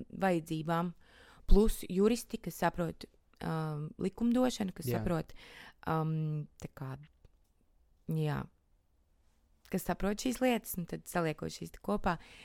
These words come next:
Speaker 1: tiek, ā, radīts, ā, tā kā likuma priekš-, likuma priekšlikums, nē, kā, kā preiz
Speaker 2: Man
Speaker 1: to
Speaker 2: šķiet,
Speaker 1: saka?
Speaker 2: ka jā, jā.
Speaker 1: Jā, un tad tas tiek do-, nodots, ā, tālāk skatīšanai, kur attiecīgi katrā lasījumā no,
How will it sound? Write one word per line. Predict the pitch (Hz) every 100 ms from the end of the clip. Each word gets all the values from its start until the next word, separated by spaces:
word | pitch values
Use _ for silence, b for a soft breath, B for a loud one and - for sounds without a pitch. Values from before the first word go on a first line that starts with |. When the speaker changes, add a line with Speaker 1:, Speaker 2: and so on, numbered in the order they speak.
| B
Speaker 1:
tiek, | - 165 -
ā, | 156 156 156
radīts, | 165 160 220 277 - -
ā, | 175 165
tā | -
kā | 147 - 165 165
likuma | 156 - 151
priekš-, | 165 175 - - - - -
likuma | 160 165 175 151
priekšlikums, | - 214 - - 220 -
nē, | 185 165 _ _ -
kā, | 185
kā | - 175
preiz | - 165 - _ _ _ _ _ -
Speaker 2:
Man | -
Speaker 1:
to | 156
Speaker 2:
šķiet, | 165
Speaker 1:
saka? | 175 -
Speaker 2:
ka |
jā, | 139 110 107 -
jā. | 113
Speaker 1:
Jā, | 214 175 - B B
un | 185 185
tad | 208
tas | 196
tiek | - 165
do-, | 165
nodots, | - 185 185 165 156 - -
ā, | 160 160 160
tālāk | 156 165 156 151
skatīšanai, | - 165 160 160 - 156 147
kur | - 151
attiecīgi | 151 151 - - 151 - B B
katrā | - 175 165 156
lasījumā | 165 196 190 165 160 156 b b b -
no, | 151